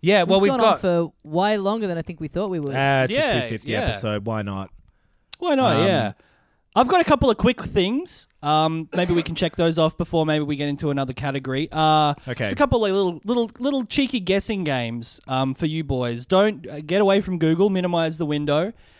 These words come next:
Speaker 3: Um,
Speaker 2: Yep.
Speaker 3: uh, can you guess h-, what games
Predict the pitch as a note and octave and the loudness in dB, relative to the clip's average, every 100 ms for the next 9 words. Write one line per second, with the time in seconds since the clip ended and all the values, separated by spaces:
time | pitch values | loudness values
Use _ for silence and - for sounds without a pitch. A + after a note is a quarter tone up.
0 | _ _ C#3 C#3 C#3 C#3 C3+ C#3 - E3 | _ _ -4 -2 -2 -2 -2 -4 -10 -18
1 | F3 - _ - - - - - - _ | -20 -20 _ -20 -20 -20 -20 -20 -20 _
2 | - _ _ - D3 D3 D3 - A3+ B3 | -20 _ _ -4 0 0 0 0 0 0
3 | A#3+ F#3 F#3+ A#2 - - - _ _ _ | -2 0 0 -2 -8 -10 -12 _ _ _
4 | _ _ _ _ _ _ _ _ - - | _ _ _ _ _ _ _ _ -16 -12
5 | E3+ G#3+ C#4+ F#3+ G#3 F#3 C3+ E3 C#4+ - | 0 0 0 -2 0 0 -2 -6 -10 -12
6 | - - | -14 -16